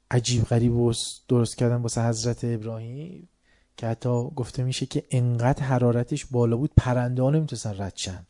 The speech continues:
خیلی بزرگ بوده که شنیدین گلستان شد، چون یه تپه ای از آتش بوده.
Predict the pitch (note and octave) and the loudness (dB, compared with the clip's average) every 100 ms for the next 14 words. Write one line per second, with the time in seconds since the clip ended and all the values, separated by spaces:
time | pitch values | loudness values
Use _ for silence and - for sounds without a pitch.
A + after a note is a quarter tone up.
0 | _ - A#2 - C#3+ E3+ D3+ A#2 G#2+ F#2+ | _ -18 -6 2 4 4 0 0 -2 -4
1 | F#2+ E2+ - _ - - - - B2+ - | -6 -12 -14 _ -20 -20 -20 -6 -2 2
2 | B2+ B2 A#2+ A#2+ A#2+ A#2 - A#2 A2+ - | 2 4 4 4 6 4 2 0 -2 0
3 | C#3+ D#3 D#3+ E3 - _ _ _ _ - | 0 0 -2 -2 -4 _ _ _ _ -2
4 | C3+ C#3 - C3 A#2+ - D3+ C3+ A2 G#2 | -2 -2 -2 0 2 6 6 6 4 0
5 | - G2 - F#2 | -2 -8 -8 -12